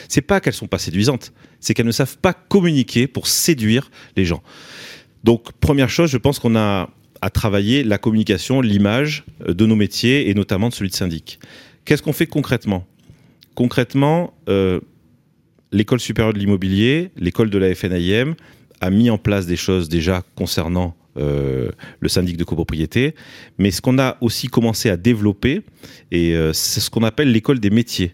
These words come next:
L'école des métiers sont des écoles qui sont en région, associées,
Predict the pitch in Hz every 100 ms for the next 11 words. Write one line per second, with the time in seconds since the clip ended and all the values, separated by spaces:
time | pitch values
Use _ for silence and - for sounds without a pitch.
0 | - 95 95 139 123 110 101 151 160 117
1 | 107 104 - 104 - - - 127 113 98
2 | 95 123 196 _ - - - - - 117
3 | - 123 - 135 135 120